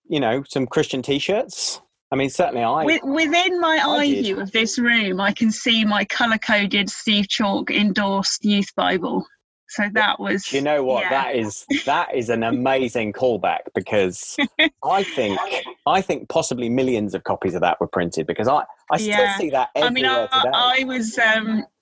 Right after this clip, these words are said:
Speaker 2: I was a very conscientious member of the group, so mine's actually colour-coded in a series of crayons,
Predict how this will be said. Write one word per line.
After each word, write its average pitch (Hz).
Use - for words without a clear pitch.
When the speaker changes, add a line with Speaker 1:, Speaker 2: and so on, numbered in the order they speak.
Speaker 2:
I 240
was 247
a -
very 233
conscientious 214
member 220
of 202
the 220
group, 190
so 214
mine's 214
actually 208
colour-coded 202
in -
a 185
series 202
of -
crayons, -